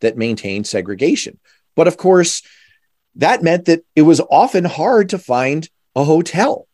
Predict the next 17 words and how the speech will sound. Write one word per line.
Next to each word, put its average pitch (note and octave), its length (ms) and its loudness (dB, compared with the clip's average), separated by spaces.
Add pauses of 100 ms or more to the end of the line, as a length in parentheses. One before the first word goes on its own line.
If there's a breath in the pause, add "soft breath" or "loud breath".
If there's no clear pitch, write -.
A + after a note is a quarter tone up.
(320)
We E3 240 -2
wouldn't G#3 400 -2
say G#2+ 460 0
that A2 160 2
a G#2+ 60 0
hotel A#2 760 -2 (580)
is B2+ 320 -2
allowed A#2+ 420 2
to A#2+ 120 -6
turn B2+ 300 -2
away, G#2+ 520 0 (280)
"I, A#2 160 -2
you, A#2+ 320 -8
I G#2+ 120 -2
won't A#2+ 240 -2
take G3+ 280 -2
you. - 200 -16